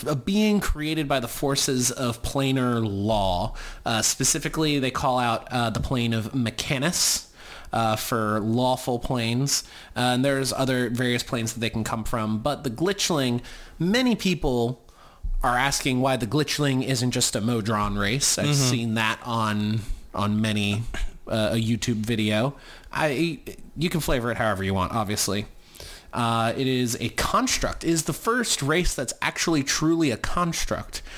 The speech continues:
Speaker 1: because I do believe that the Warforged is still considered a humanoid.
Speaker 2: Hmm.
Speaker 1: and not a
Speaker 2: I don't know
Speaker 1: construct.
Speaker 2: off the top of my head.
Speaker 1: Medium creature, thirty foot walking speed,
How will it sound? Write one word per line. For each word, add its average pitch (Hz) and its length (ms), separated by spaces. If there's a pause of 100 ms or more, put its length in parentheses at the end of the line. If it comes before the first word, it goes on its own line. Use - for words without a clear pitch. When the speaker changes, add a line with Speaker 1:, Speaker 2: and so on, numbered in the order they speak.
(160)
Speaker 1:
because 131 260
I 143 80
do 190 260
believe 170 680
that 123 340
the 120 140
Warforged 135 680
is 117 80
still 143 260
considered 135 420
a - 20
humanoid. 107 560 (360)
Speaker 2:
Hmm. 131 60
Speaker 1:
and 143 420
not 127 180
a 117 100
Speaker 2:
I - 40
don't 107 200
know 104 100
Speaker 1:
construct. - 40
Speaker 2:
off - 120
the 104 160
top 104 140
of 104 40
my 95 140
head. 123 320 (1080)
Speaker 1:
Medium 170 260
creature, 160 360
thirty 143 200
foot 139 160
walking 131 340
speed, 127 560